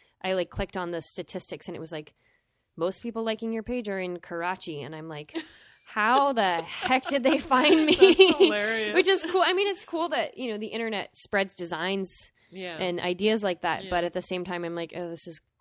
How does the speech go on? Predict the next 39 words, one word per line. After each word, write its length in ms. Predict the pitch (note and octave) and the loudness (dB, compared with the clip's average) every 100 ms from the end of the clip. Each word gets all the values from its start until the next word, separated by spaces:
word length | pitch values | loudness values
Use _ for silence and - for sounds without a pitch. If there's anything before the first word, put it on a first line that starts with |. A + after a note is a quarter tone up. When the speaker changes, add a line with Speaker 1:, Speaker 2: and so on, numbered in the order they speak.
| A4+ | -14
Speaker 1:
that's 220 | F#3+ F3+ - | -10 -10 -10
great." 340 | E3+ D#3+ - | -6 -6 -4
<laughs> 40 | |
Like, 400 | F#3+ F#3 - - - | -6 -6 -8 -12 -12
Speaker 2:
Yeah. 360 | F3+ F3 G3 B3 | -10 -8 -8 -2
Speaker 1:
that's 200 | G3+ F#3+ | -2 0
gonna 180 | A3+ G3+ | -2 0
give 140 | G3 | -2
me 100 | F#3 | -4
a 60 | F3+ | -4
lot 160 | F3 E3+ | -4 -6
of 80 | E3 | -6
business. 420 | D#3+ F#3+ G3 - | -8 -8 -8 -6
<laughs> 20 | |
Like, 120 | G3+ | -6
what's 200 | G3 F#3+ | -6 -8
Speaker 2:
But 100 | D#4 | -8
it, 180 | E4+ - | -8 -6
what, 340 | C#4+ E4+ - C4 | -6 -6 -6 -12
but 120 | D#4 | -14
it's 180 | D4 - | -14 -14
good, 240 | C4+ C4 | -12 -10
like, 180 | G#3+ F#3+ | -10 -10
if 80 | G3+ | -12
you're 140 | G#3 | -12
going 280 | F#3+ F#3 F#3 | -10 -10 -12
to 120 | - | -16
India, 480 | - F3 F#3+ D#3+ D#3 | -16 -12 -10 -10 -6
you 100 | A#3 | -2
Speaker 1:
Yeah. 180 | D4 F#3+ | -2 -2
Speaker 2:
can 80 | D#3+ | -6
actually 340 | D#3 - E3 | -12 -16 -16
meet 180 | D#3 D#3+ | -16 -16
up 160 | D3+ - | -18 -20
with 140 | E3+ | -20
these 180 | D#3+ - | -20 -20
people 360 | - D#3+ E3+ D#3+ | -20 -20 -20 -20
in 100 | D3+ | -20
person, 420 | - E3 - D3+ | -20 -18 -18 -20